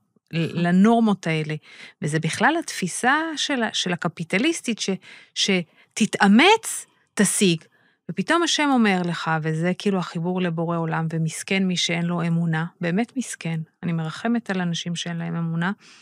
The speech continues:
Speaker 1: במשהו, ב-, ביקום, בקוסמוס, במשהו, אני זה בורא עולם, שאחד ועוד אחד לא שווה שתיים, ושאתה מבין את זה,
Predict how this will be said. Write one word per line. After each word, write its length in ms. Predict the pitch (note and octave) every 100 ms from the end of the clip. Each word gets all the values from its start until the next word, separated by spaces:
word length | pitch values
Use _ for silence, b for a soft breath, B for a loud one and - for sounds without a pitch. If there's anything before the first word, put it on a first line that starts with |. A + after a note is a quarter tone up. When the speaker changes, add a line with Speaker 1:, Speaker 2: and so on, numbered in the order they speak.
| b _ _ _ _ _ _ _ _ _ b b _
Speaker 1:
במשהו, 720 | - D3+ E3+ F#3+ B3 - - C#3 _ _ -
ב-, 300 | D3 D3+ C3+
ביקום, 680 | D#3 D3+ F3 - C4 G#3+ F3
בקוסמוס, 640 | D#3+ - G#3+ - G3 F3
במשהו, 500 | E3+ D#3 G3 G#3+ -
אני 180 | E3+ E3+
זה 120 | F3+
בורא 220 | E3+ E3
עולם, 200 | F3 A3 A#3 b b b b
שאחד 540 | - A#3+ - - C#4+ A#3+
ועוד 180 | G#3+ G3+
אחד 260 | F#3 B3 A#3+
לא 120 | B3
שווה 300 | - A#3+ A3+
שתיים, 560 | - - A#3 A3 F#3+ D3+
ושאתה 500 | D3 D#3 D3+ - B3+
מבין 520 | D4+ B3+ - A3+ A#3+
את 80 | A#3
זה, 200 | - E3